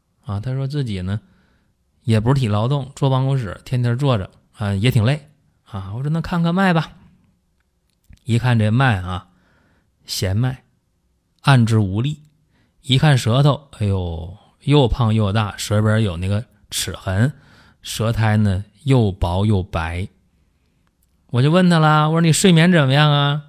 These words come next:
哎，他说：“最近睡眠睡得特别差，睡不好觉。”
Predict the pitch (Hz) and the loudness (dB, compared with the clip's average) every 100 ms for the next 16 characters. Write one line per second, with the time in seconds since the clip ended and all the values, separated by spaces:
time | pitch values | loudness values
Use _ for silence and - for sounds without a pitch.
0 | _ - 104 113 107 120 113 - 131 113 | _ -8 -2 -2 -2 0 0 0 2 4
1 | 110 123 113 120 110 143 131 - - - | 2 2 2 2 2 2 -2 -4 -10 -2
2 | 127 113 104 151 - | 2 2 4 2 0